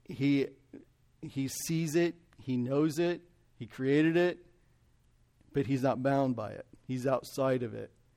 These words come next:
He holds it in his hand. <coughs>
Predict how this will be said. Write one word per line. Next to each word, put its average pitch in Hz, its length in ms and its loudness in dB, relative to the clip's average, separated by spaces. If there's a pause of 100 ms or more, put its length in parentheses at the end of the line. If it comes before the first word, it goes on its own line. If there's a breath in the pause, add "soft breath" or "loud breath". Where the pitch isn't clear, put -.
(220)
He 131 140 -4
holds 131 400 -2
it 127 120 -4
in 123 140 -4
his 123 200 -8
hand. 117 500 -8 (4000 soft breath)
<coughs> - 240 -2